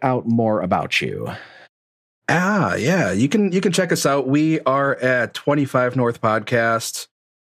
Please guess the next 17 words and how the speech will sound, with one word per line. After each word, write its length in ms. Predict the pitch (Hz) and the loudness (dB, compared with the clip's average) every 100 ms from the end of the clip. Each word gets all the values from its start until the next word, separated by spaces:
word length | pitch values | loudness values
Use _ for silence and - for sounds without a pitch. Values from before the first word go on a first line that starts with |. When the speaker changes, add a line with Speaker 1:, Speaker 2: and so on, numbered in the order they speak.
| _ _ - | _ _ -6
Speaker 2:
um, 400 | 95 87 85 - | -4 -2 -6 -8
and, 280 | - 95 - - | -10 -8 -12 -4
uh, 460 | 123 107 113 110 107 - | -4 -2 0 0 0 0
and 180 | 123 110 | 0 0
twenty-five 640 | - 123 110 110 104 107 | 0 0 0 0 0 0
North 240 | 101 95 | -2 -2
Pod. 400 | - 95 92 90 _ _ _ _ _ - | -4 -2 -2 -6 _ _ _ _ _ -2
You 120 | 104 | 0
can 140 | 113 98 | 0 0
find 280 | 117 113 | 0 0
us 160 | 113 - | 0 0
on 120 | 95 | -2
Twitter. 580 | - 170 170 170 165 160 | 0 0 2 0 0 0
You 160 | 127 117 | -2 -2
can 140 | 110 | -4
find 420 | 101 120 117 113 | -2 0 0 0
us 840 | 107 110 110 110 - - - - | 0 0 0 0 -2 -6 -6 -6